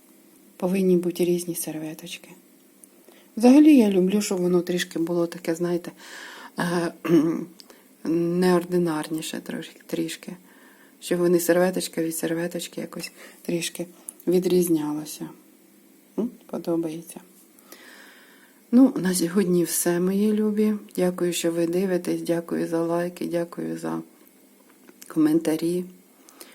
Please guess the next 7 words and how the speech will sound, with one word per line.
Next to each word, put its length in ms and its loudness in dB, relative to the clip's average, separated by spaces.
Дякую 640 -4
вам, 300 -10
просто 400 -4
дякую. 560 -10
Гарного 520 0
настрою, 540 -8
позитиву, 760 -6